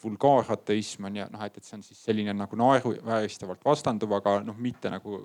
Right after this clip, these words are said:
kuigivõrd süvenev. Eh, siis on, eh, see on, noh, suuresti on see seotud sellise Eesti kristliku, eh, taustaga. Aga et, noh, uuem Eesti ateism on seotud pigem sellise, eh, Anglo-Ameerika,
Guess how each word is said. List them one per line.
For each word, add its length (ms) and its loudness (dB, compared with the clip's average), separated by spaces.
kuigivõrd 400 -16
süvenev. 480 4
Eh, 240 -8
siis 220 -16
on, 80 2
eh, 1120 0
see 140 -6
on, 80 -6
noh, 100 -8
suuresti 580 4
on 140 -2
see 160 -10
seotud 560 -4
sellise 320 -10
Eesti 340 -4
kristliku, 720 -2
eh, 380 -10
taustaga. 540 4
Aga 300 2
et, 80 -18
noh, 160 -4
uuem 380 4
Eesti 380 -2
ateism 480 -8
on 80 -18
seotud 480 0
pigem 340 0
sellise, 540 -4
eh, 1040 -6
Anglo-Ameerika, 960 4